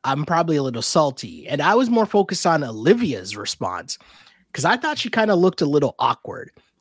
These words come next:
I thought Olivia, when you looked at her, she kinda looked like, uh, you know, like,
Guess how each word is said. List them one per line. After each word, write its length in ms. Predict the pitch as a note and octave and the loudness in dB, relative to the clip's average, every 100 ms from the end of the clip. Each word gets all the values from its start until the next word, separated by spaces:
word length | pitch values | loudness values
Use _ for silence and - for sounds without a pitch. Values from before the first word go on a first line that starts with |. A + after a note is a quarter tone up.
| - | 0
I 140 | G#3 | 2
thought 220 | B3+ C4+ A#3+ | 2 2 2
Olivia, 440 | E3+ F3+ F3 C3+ | 4 4 2 0
when 120 | C3 C3+ | 0 0
you 100 | C3 | 2
looked 220 | E3 - | 2 2
at 180 | F#3+ F#3+ | 2 2
her, 200 | G3 G3+ - - _ _ | 0 -2 -12 -20 _ _
she 480 | - - F#3+ G3+ G3+ | -4 -2 0 0 0
kinda 340 | - F#3+ F#3+ F#3 | 0 0 2 0
looked 320 | F3+ F3+ F3+ | 0 -2 0
like, 240 | F3 D#3 - | 0 0 -2
uh, 800 | D#3+ F3 F3 F3 F3+ F3 F3 F3 | 2 4 4 4 2 2 0 -2
you 140 | D#3 E3 | 0 2
know, 220 | E3 D#3+ | 2 2
like, 280 | D3+ C#3 | 0 -2